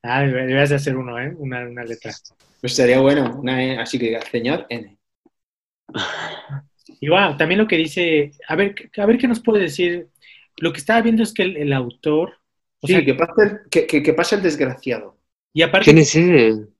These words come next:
Speaker 1: por Belbe-
Speaker 2: Belcebú, tío, Belcebú. Es, pues está escrito aquí nada más que en hebreo, tío.
Speaker 1: A ver, señor que escribió el artículo, en treinta segundos, díganos cuál es,
Speaker 3: Mohamed Mayali.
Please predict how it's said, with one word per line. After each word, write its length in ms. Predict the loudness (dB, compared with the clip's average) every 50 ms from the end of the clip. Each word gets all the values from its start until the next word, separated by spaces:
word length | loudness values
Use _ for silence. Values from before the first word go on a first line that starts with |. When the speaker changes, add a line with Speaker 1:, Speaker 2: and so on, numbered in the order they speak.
| _ _ _ _ _ 2
Speaker 1:
por 440 | 4 4 6 6 4 2 -2 -8 _ _ _ _ _ _ _ _ _ _ _ _ _ _ _ _ -4
Belbe- 600 | 0 2 2 2 2 2 0 0 0 -2 -4 -10 _ _ _ _ _ _ _ _
Speaker 2:
Belcebú, 680 | _ 4 4 4 4 4 2 2 2 6 8 6 6 6
tío, 260 | 6 4 6 6 4 2
Belcebú. 600 | 0 -2 -4 -4 -2 -2 2 2 2 2 2 -2 -14 -18 -18 -6 -4
Es, 120 | -4 -2
pues 180 | 0 -2 0 0
está 180 | -2 0 0
escrito 560 | -2 0 2 4 4 4 6 6 6 8 8 6
aquí 220 | 6 4 2 2
nada 120 | 2 2 2
más 140 | 2 0 0
que 100 | 0 0
en 100 | 0 2
hebreo, 380 | 0 2 2 2 2 2 0
tío. 260 | 0 -2 -4 -4 -4 -6 -10 -18 _ _ _ _ _ _ _ _ _ -20 -20 -20 -18 _ -2
Speaker 1:
A 100 | 0 2
ver, 420 | 2 2 0 0 -4 -8 -8 -10
señor 600 | -6 -6 -4 -4 -2 -2 -2 -2 -4 -6 -14 -18 _ _ _ _ _ _ _ _ _ _ _ _ _ _ _ _ _ _ _ _ _ _
que 100 | 0 0
escribió 300 | 0 0 0 -4 -2 0
el 80 | 0 0
artículo, 400 | -2 -2 -4 -4 -2 -2 -2 -2
en 120 | -4 -6
treinta 240 | -6 -4 -6 -6 -6 -6
segundos, 520 | -4 -4 -4 -2 -2 -4 -6 -6 -10 -20 _ -6
díganos 400 | -4 -2 -2 -2 -4 -6 -6 -6
cuál 160 | -2 0 2 2
es, 40 | 4
Speaker 3:
Mohamed 140 | 2 2 4
Mayali. 420 | 4 4 4 4 4 2 -2 -4